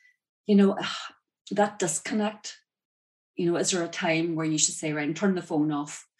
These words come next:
I'm gonna do something that's conducive to a good bedtime routine"?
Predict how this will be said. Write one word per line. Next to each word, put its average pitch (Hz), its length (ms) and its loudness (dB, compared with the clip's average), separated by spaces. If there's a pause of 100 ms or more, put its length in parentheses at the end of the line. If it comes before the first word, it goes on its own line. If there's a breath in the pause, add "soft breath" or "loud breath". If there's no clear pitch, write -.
(360 loud breath)
I'm 156 480 2 (380)
gonna 190 240 4
do 165 160 2
something 156 800 -2
that's - 500 -6 (340)
conducive 170 400 0
to 170 140 -4
a - 20 -2
good 147 220 -4
bedtime 151 460 -4
routine"? 147 520 -4